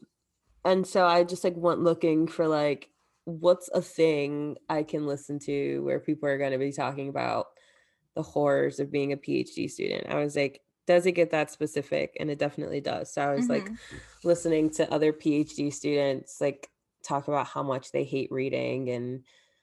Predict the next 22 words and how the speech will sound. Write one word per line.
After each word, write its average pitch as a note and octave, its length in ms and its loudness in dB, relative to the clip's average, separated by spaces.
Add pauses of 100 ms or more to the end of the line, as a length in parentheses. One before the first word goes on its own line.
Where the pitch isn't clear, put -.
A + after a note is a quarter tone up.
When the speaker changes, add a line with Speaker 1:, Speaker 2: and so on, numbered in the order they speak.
(340)
Speaker 1:
how D#3 180 0
much D#3 260 2
they D#3 140 4
hate D#3 240 0
school D#3 500 4
and D3+ 120 2
how D3+ 120 4
they're D3+ 140 4
never D#3 240 4
gonna D#3+ 180 6
leave D#3 300 6
it. D#3+ 640 6
<laughs> - 60 0
And, F#3+ 280 6
like, D#3 280 4 (220)
you E3 80 0
know, E3 120 6
like, E3 280 2
the E3 80 6
love-hate D#3 800 4
thing. C#3 520 0
And C#3 300 0